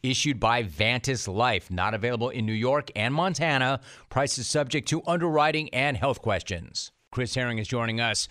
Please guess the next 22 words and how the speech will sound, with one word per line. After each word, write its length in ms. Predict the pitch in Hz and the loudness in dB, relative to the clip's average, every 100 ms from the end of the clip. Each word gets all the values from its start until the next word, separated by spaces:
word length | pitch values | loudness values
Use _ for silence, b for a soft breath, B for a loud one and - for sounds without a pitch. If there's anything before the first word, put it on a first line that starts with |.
| B B | B B
All 60 | 156 | -2
right, 100 | 143 | 0
so 100 | 156 | -4
let 60 | |
me 80 | 170 | -2
get 80 | 175 | -4
your 80 | 147 | 0
thoughts 240 | 151 147 | 0 0
about 180 | 143 123 | -2 -2
Golden 220 | 143 135 | -4 -4
State. 320 | - 147 117 | -2 -2 -2
They 140 | 147 147 | -2 -4
blow 280 | 123 147 | -2 -2
the 80 | 123 | -2
Nuggets 440 | 110 120 135 131 139 | -2 0 0 -2 0
out 160 | 127 | -2
in 60 | 110 | -2
game 280 | 127 123 113 | -2 -2 -2
one. 340 | 127 131 113 | 0 0 -2
Jordan 360 | 113 143 147 107 | -2 -2 -2 -2
Poole, 260 | 139 139 | -2 -2
Chris, 420 | 113 113 110 - | -2 0 0 -2